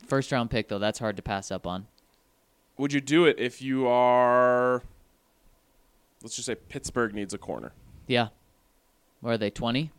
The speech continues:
Speaker 1: Absolutely.
Speaker 2: Could be a win-win.
Speaker 1: And I say absolutely because that's just what John would do. I mean, you save thirteen million dollars per year, they would do it.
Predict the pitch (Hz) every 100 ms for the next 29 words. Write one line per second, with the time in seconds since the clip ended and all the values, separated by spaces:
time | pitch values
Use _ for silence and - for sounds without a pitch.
0 | - - - - 104 - 110 98 92 98
1 | _ _ _ _ _ _ _ _ _ _
2 | _ _ - - - 143 170 165 165 151
3 | 160 147 - - 151 156 180 208 214 156
4 | 143 - 135 131 117 120 113 104 - _
5 | _ _ _ _ _ - _ 135 127 131
6 | 127 127 - 113 120 101 95 87 87 82
7 | 76 - _ - 113 110 107 131 - 123
8 | 107 - 131 - 131 123 120 120 117 110
9 | 117 117 - 135 120 113 120 139 _ _
10 | - 120 113 101 92 67